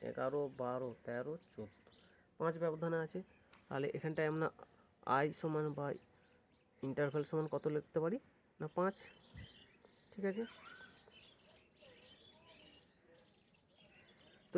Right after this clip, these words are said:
এরপর আমরা ক্যালকুলেশন করে যেটা বেরোবো সেটাকে এখানে লিখব। ক্যালকুলেটর তোমরা অবশ্যই ব্যবহার করবে। ওইখানটাতে আমরা পি টোয়েন্টি ফাইভের মান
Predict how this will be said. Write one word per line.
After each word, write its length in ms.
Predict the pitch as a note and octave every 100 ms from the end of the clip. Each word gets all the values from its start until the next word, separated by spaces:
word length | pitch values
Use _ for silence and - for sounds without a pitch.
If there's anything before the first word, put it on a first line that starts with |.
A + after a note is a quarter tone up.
| F3+
এরপর 180 | F3+ G3+
আমরা 140 | F#3+ G#3
ক্যালকুলেশন 440 | F3+ E3+ F3 F3 F#3 F3+
করে 100 | F3
যেটা 160 | E3+ E3+
বেরোবো 260 | E3+ E3+ G3
সেটাকে 260 | F3+ E3 E3
এখানে 180 | D#3 D#3+ D#3+
লিখব। 180 | D#3 D3 F#3 - - - _ _ - - - - -
ক্যালকুলেটর 480 | D#3 E3+ G3+ G#3 G#3+ G#3
তোমরা 160 | G#3
অবশ্যই 320 | F#3+ F3 - F3+
ব্যবহার 240 | D#3 D3+ D3
করবে। 200 | D3+ E3 G3+ - - _ _ _ _ _ _ _ - - _ - - _ _ _ -
ওইখানটাতে 500 | D#3+ E3+ G3 G#3+ G#3
আমরা 160 | G#3 A3 A3+
পি 100 | G#3 G#3
টোয়েন্টি 260 | G3 G3+ G#3
ফাইভের 300 | G3 G3+ G#3
মান 120 | G3